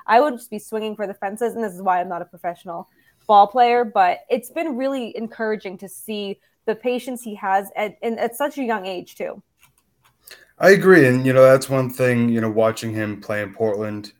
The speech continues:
Speaker 2: uh, Worcester last year, obviously, and, you know, for the short stint that we saw, obviously, in Fort Myers early on going into this season, he just does a great job of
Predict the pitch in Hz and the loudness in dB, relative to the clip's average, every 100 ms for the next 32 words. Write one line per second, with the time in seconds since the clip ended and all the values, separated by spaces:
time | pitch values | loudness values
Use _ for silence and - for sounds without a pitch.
0 | - 98 92 90 104 98 - 101 95 95 | -10 -6 -6 -6 -8 -8 -10 -10 -8 -8
1 | 95 - - 98 95 92 95 90 92 92 | -8 -12 -12 -10 -8 -6 -6 -8 -12 -12
2 | - 104 104 104 107 117 117 123 117 _ | -12 -10 -6 -4 -2 -2 -2 -4 -6 _
3 | _ _ _ _ _ _ _ _ _ _ | _ _ _ _ _ _ _ _ _ _
4 | - 131 123 - 131 123 - 131 120 120 | -14 -8 -8 -6 -6 -6 -8 -6 -6 -4
5 | 117 117 - 113 - 123 120 117 123 117 | -4 -4 -6 -10 -6 -4 -4 -4 -4 -4
6 | 113 117 117 104 107 104 104 101 107 107 | -2 0 0 0 -2 -2 -4 -8 -12 -8
7 | 104 98 98 95 _ _ _ _ 107 101 | -6 -6 -8 -12 _ _ _ _ -10 -8
8 | 101 92 90 113 - 104 98 104 98 - | -10 -12 -8 -8 -8 -12 -12 -12 -12 -18
9 | - _ _ - 156 202 214 202 165 120 | -20 _ _ -10 -6 -2 0 2 0 -2
10 | 113 131 131 - 113 110 104 - 104 98 | -2 -2 -2 0 2 2 -2 -6 -6 -8